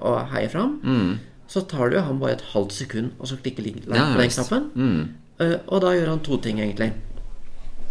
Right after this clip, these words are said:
Speaker 1: Han bidrar litt til spredning av posten din, ikke sant?
Speaker 2: Mm.
Speaker 1: Den får mer oppmerksomhet fra, på LinkedIn, og fra en som har over seksten tusen følgere på LinkedIn.
Speaker 2: Mm.
Speaker 1: Og så sier han jo til Sara på et halvt sekund at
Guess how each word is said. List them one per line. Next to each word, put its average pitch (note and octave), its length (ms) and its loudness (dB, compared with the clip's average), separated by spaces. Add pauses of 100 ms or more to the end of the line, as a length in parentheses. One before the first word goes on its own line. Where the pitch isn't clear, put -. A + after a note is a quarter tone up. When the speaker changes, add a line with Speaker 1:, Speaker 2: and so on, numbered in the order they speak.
(1040)
Speaker 1:
Han G3 300 4 (320)
bidrar C#3+ 580 6
litt B2+ 320 -2
til C3+ 160 -2
spredning G2 480 2
av A2 120 -4
posten G2+ 540 -4
din, C#4+ 240 2 (160)
ikke C3+ 160 2
sant? - 160 4
Speaker 2:
Mm. - 60 -2
Speaker 1:
Den C#3 100 -2
får C#3 140 -2
mer A2+ 160 0
oppmerksomhet G#2+ 540 -4 (180)
fra, A2+ 160 -6 (160)
på A#2+ 200 -4
LinkedIn, A3 420 0 (540)
og B2+ 260 8
fra B2 120 0
en G#2+ 140 0
som G#2+ 160 -6
har G#2+ 80 4
over G#2 100 -2
seksten G#2 300 -4
tusen G2 220 -6
følgere G2+ 260 -4 (100)
på G2+ 100 -6
LinkedIn. D3 360 -4
Speaker 2:
Mm. G2 380 0 (960)
Speaker 1:
Og A3+ 80 4
så A3+ 160 0
sier F#3+ 280 2
han C#3+ 80 0
jo F3 160 2
til B3 120 2
Sara C3 380 0 (280)
på D3+ 100 -2
et D3+ 80 -6
halvt C#3 220 -2
sekund C#3+ 260 2
at C#3 180 0